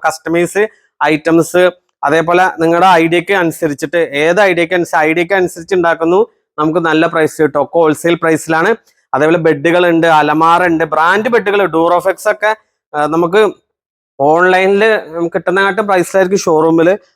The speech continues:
ആ ഓൺലൈനിനെക്കാട്ടും ചെക്ക് ചെയ്ത് നിങ്ങൾക്ക് നമ്മുടെ ഷോപ്പിൽ വന്ന് പ്രൈസ് ചെക്ക് ചെയ്ത് നോക്കി നമുക്ക് വാങ്ങാൻ പറ്റും. ചില ബ്രാൻഡഡ് ബെഡുകളുടെ ഒന്നും നെറ്റ് വിലകൾ നമുക്ക്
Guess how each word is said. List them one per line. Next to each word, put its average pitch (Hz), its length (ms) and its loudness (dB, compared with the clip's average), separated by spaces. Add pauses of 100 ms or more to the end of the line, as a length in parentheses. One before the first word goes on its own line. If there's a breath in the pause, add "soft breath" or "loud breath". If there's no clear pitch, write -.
(140)
ആ 160 80 2
ഓൺലൈനിനെക്കാട്ടും 185 880 0
ചെക്ക് 175 280 -4
ചെയ്ത് 202 200 0
നിങ്ങൾക്ക് 185 260 0
നമ്മുടെ 185 240 -2
ഷോപ്പിൽ 170 420 0
വന്ന് 196 320 2 (340 loud breath)
പ്രൈസ് 202 340 0
ചെക്ക് 208 320 -4
ചെയ്ത് 208 260 0
നോക്കി 185 280 0
നമുക്ക് 196 260 0
വാങ്ങാൻ 170 340 2
പറ്റും. 170 260 -2 (260)
ചില 165 200 2
ബ്രാൻഡഡ് 180 460 0
ബെഡുകളുടെ 185 420 0
ഒന്നും 190 180 2
നെറ്റ് 175 300 0
വിലകൾ 180 360 2
നമുക്ക് 175 320 -2